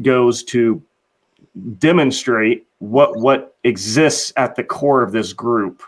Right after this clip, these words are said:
which I think would be, you know, you could, you could look at what Jesus <laughs> said to the Pharisees so often, and he'd call them,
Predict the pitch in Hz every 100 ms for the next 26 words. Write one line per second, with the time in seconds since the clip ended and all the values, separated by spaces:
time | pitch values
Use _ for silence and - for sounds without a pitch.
0 | _ - _ 120 120 110 120 - 113 -
1 | 113 107 113 110 107 95 113 101 104 107
2 | 110 90 107 98 92 110 117 110 104 95
3 | 87 120 120 107 101 - - - - 135
4 | 113 110 123 107 - 117 113 113 117 98
5 | - 110 98 95 - 101 98 104 104 -
6 | 113 110 104